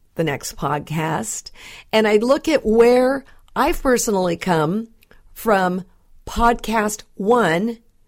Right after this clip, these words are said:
to now one hundred, and all the things that I've learned in between, and all the things that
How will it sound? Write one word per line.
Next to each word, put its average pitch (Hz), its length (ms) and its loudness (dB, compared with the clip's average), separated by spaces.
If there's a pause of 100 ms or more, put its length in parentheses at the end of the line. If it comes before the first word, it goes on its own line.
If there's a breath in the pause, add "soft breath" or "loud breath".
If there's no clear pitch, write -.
(200)
to 233 160 -2
now 196 240 2
one 165 160 -2
hundred, 196 640 -2 (340 loud breath)
and 220 240 2
all 262 400 4
the 285 120 -4
things 277 400 -4
that 240 120 -2
I've 208 180 0
learned 196 400 -2
in 196 220 -4
between, 180 800 -4 (600 soft breath)
and 214 180 2
all 247 260 4
the 302 120 -4
things 240 460 -2
that 196 320 0